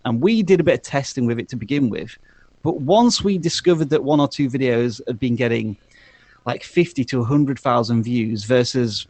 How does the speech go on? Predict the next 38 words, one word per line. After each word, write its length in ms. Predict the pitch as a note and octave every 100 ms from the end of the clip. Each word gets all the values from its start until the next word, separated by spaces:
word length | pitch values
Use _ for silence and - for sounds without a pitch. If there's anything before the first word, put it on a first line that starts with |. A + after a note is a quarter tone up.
| _
maybe 840 | C#3+ C#3+ C3+ C#3 B2+ B2 B2+ B2+ - _
educational 500 | C3+ B2 F#3 G#3 -
content 360 | - B2 G#2+ A2+
on 120 | A2+
vidIQ, 420 | A2+ A2+ A2 B2
which 200 | B2 B2
may 160 | C3 A#2+
get 180 | A#2 -
five 240 | A#2+ A2+
to 80 | -
ten 220 | - A3
thousand 360 | G#3 G#2+ G2+ A2
views, 320 | G#2+ G#2+ A2 _ _ _ _
we 220 | - G3 F3+
said 200 | - D3+
to 80 | D3
ourselves, 540 | C3 C#3 B2+ - - _ -
"Okay, 320 | F#3 G3 D#3
we 140 | C3+ D3
know 280 | D#3+ G3+
what 160 | A3+ G3
our 120 | D#3+
core 380 | D#3+ - D3 A#2+
is 140 | G#2 A2
at 120 | -
vidIQ, 440 | A#2 A2 A2 B2
and 100 | A#2+
we're 60 | D#3
not 140 | F#3+
gonna 140 | F#3 D#3
change 340 | - D3 D3+
from 160 | - G2+
that. 120 | A2
I'm 80 | A2+
not 100 | E3
gonna 140 | E3
deviate 460 | A#2+ D3 C3 A#2+ G#2+
from 300 | B2+ A2+